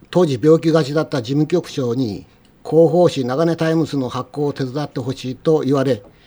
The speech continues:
手伝いならと思い役員になりました。その後、すぐ事務局長は亡くなりましたが、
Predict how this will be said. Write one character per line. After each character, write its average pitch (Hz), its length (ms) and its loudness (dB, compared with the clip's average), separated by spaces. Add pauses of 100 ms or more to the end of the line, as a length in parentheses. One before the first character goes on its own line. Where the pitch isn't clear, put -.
(360)
手 - 100 -8
伝 165 320 0
い - 20 2
な 156 140 2
ら 135 140 0
と 131 160 -2
思 127 180 -4
い 135 180 -4
役 135 280 -2
員 143 140 0
に 175 100 2
な 143 100 2
り 127 100 -2
ま 117 100 -6
し - 80 -18
た。 - 180 -14 (1000)
そ - 160 -6
の 170 120 2
後、 170 220 4
す 180 120 -2
ぐ 160 160 0
事 101 40 -10
務 151 200 0
局 156 220 -6
長 147 180 0
は 123 280 -2
亡 127 200 -8
く 123 80 -6
な 147 100 -2
り 143 100 -4
ま 135 120 -4
し - 100 -14
た 107 100 -8
が、 107 240 -8